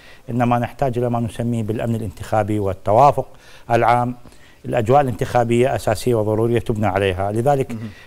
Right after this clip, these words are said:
Speaker 1: عندما، آه، تكون هناك اجتماعات، عادة اجتماع الرئاسات الثلاث تجري بشكل دوري ويتم التأكيد عليها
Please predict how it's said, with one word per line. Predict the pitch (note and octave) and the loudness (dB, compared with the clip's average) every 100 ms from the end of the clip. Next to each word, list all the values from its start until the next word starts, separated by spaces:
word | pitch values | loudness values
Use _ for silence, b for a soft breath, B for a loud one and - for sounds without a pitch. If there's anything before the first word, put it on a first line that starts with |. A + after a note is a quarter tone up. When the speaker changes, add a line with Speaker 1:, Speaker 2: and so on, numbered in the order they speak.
| - | -8
Speaker 1:
عندما، | A2 A2 A2+ A2+ B2 | -4 0 2 2 -2
آه، | A#2 G#2+ G#2+ G#2+ A2 B2 B2+ C#3+ C#3 | -2 -2 -2 -2 -4 -8 -10 -12 -12
تكون | - - A#2+ | -10 -4 0
هناك | A#2 A2 A2 | 0 -2 -4
اجتماعات، | - A2+ G#2 G#2+ - | -8 -4 -2 -2 -2
عادة | D3 C#3 C#3 | -2 0 -2
اجتماع | - C3+ C3 | -4 -4 0
الرئاسات | A#2+ C3 A#2 C3+ | -2 -2 -4 -6
الثلاث | - C3 C3+ C3 B B B B - | -4 0 0 0 B B B B -6
تجري | - C3+ C#3 | -2 2 2
بشكل | A2+ - A#2+ G#2+ | 2 -2 -2 -2
دوري | G#2 G2 G2 G2+ | 2 2 2 0
ويتم | G#2 C3 C#3 D3+ B2+ A2+ - F3 D3+ | 0 2 2 0 -6 -6 0 0 0
التأكيد | B2+ E3 C#3+ C3+ A2 | -6 -8 -4 -2 0
عليها | G#2 A2 G#2 A2 | 0 0 0 -2